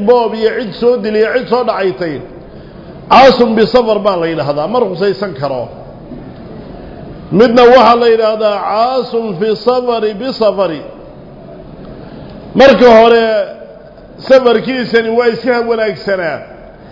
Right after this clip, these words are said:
laakiin gadaal buu safarkii ka weeciyo, safar macsiyu ka dhigay. Gebigiisa waa inuu boob iyo dhac buu weeciyey. Marka caasun bisafari fi safar ama fi safari bisafar baa la odhanaya.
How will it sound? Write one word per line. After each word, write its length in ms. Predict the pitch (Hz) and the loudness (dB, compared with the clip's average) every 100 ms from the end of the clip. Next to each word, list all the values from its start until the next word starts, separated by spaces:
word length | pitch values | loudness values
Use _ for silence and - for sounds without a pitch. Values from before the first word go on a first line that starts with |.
| - - - | -20 -12 4
laakiin 580 | 220 214 233 262 254 | 4 4 2 -2 -2
gadaal 540 | 202 233 226 247 269 262 | 0 2 2 0 -2 -6
buu 260 | 240 247 | -4 -4
safarkii 640 | - 262 254 226 196 - 254 | 0 -2 -2 -4 -4 -6 -10
ka 200 | - 247 | -4 -2
weeciyo, 520 | 262 226 214 220 233 | 2 2 0 -2 -2
safar 320 | 226 262 220 208 | 0 -2 -2 -4
macsiyu 400 | 196 190 220 208 | -6 -6 -6 -4
ka 120 | 208 | -4
dhigay. 240 | 175 135 - - - - - | -4 -6 -10 -16 -18 -20 -4
Gebigiisa 500 | 240 262 247 254 247 | 2 4 4 2 4
waa 80 | 247 | 4
inuu 180 | 240 233 | 4 0
boob 320 | 202 247 226 | 0 -2 -2
iyo 140 | 233 240 | -4 -4
dhac 220 | 240 220 | -2 -4
buu 200 | 233 220 | -6 -4
weeciyey. 400 | 190 160 160 131 - - - - - | -4 -4 -8 -8 -12 -20 -20 -20 0
Marka 340 | 233 - 220 | 0 4 2
caasun 1000 | 208 185 214 254 262 - 220 214 185 143 - - - - - - | 2 0 0 0 -2 -6 -8 -8 -8 -12 -14 -20 -20 -20 -20 0
bisafari 580 | 175 208 254 240 220 202 | 2 4 2 2 2 0
fi 140 | 214 | 0
safar 260 | 202 233 214 | 0 0 0
ama 240 | 208 208 | -2 -4
fi 100 | 180 | -6
safari 340 | 185 254 233 196 | -2 -2 0 -2
bisafar 400 | 202 233 208 190 | -2 -4 -4 -4
baa 140 | 185 | -2
la 80 | 175 | -2
odhanaya. 380 | 160 156 131 | -2 -4 -6